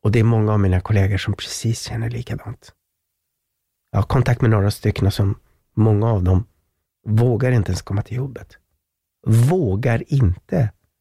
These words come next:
Det man har älskat. Jag har älskat mitt jobb alla dagar, alla år. Men jag vågar inte. Det är trycket, det känns tryck över bröstet. Det känns...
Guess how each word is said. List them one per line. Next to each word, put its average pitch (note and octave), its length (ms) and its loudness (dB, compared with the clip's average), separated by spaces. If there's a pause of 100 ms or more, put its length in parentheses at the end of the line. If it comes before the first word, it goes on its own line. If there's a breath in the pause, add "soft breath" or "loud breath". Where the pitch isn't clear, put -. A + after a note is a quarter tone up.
(500)
Det D#3+ 160 2
man D3 180 2
har G2+ 160 0 (300)
älskat. - 800 -14 (1040)
Jag - 80 -12
har - 100 -10
älskat A#2 360 0
mitt G2+ 220 2
jobb G#2+ 200 -2 (380)
alla - 300 -4
dagar, - 440 -10 (420)
alla - 340 -2
år. - 320 -18 (1000)
Men G#2 80 -4
jag - 120 -10 (120)
vågar - 580 -2
inte. - 240 -18 (1600 loud breath)
Det A#2 100 0
är B2+ 60 2
trycket, - 540 -2
det A2 100 2
känns - 600 -2 (580)
tryck - 220 -6
över F2 260 0
bröstet. - 480 -6
Det F2 60 -6
känns... - 400 -4